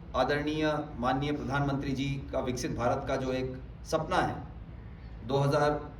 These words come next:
सैंतालीस में, उसे और ज़ोर-शोर से उसमें सहयोग देकर, योगदान देकर उसे और जल्दी पूरा करें और देश की सुरक्षा में सदा अपना योगदान देते रहें। भारतीय सेना ना केवल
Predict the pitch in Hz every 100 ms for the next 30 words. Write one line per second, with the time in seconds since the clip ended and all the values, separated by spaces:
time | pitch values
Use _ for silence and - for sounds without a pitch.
0 | - 143 139 156 160 151 - - - 131
1 | 175 - 190 220 - 170 190 180 185 185
2 | 170 165 156 160 151 135 156 143 135 143
3 | 131 127 123 139 131 127 131 - - -
4 | - - - 165 180 175 147 165 151 139
5 | 135 131 131 - - - - - - -
6 | - - 127 131 160 - 170 151 143 143
7 | 143 143 131 - - - - - - -
8 | 131 139 143 143 - - - - - 131
9 | 131 117 113 117 107 90 - - - -
10 | - - - - - - - - - -
11 | - - - - - - - - - 151
12 | 170 214 214 175 165 151 113 - - -
13 | - - - - - - - - - -
14 | 104 113 170 180 180 175 180 185